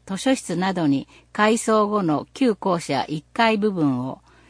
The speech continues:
一時避難場所として活用していきます。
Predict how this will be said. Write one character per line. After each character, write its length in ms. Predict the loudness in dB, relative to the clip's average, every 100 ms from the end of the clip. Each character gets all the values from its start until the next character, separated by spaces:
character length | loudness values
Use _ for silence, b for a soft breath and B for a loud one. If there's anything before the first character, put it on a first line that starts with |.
| b -10
一 300 | -4 0 2
時 140 | 2
避 180 | 2 2
難 260 | 2 2
場 120 | 0 -2
所 160 | -4
と 140 | -4 -6
し 120 | -6
て 180 | -8 -6
活 280 | -8 -8 -4
用 160 | -4
し 100 | -4
て 100 | -4
い 80 | -6
き 160 | -4 -4
ま 140 | -4
す。 180 | -6 -16